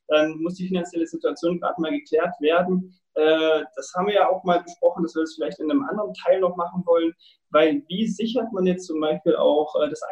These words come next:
Einkommen, dass man eben das Auto nicht nur,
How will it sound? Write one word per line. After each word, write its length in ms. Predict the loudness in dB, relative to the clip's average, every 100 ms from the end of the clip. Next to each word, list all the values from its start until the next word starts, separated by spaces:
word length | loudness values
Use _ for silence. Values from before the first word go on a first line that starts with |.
| -2
Einkommen, 520 | 0 0 -2 -4 0
dass 260 | 2 2 0
man 160 | -4 -2
eben 220 | -2 0
das 140 | -2 2
Auto 260 | 2 2 -2
nicht 300 | -4 -6 0
nur, 240 | 4 4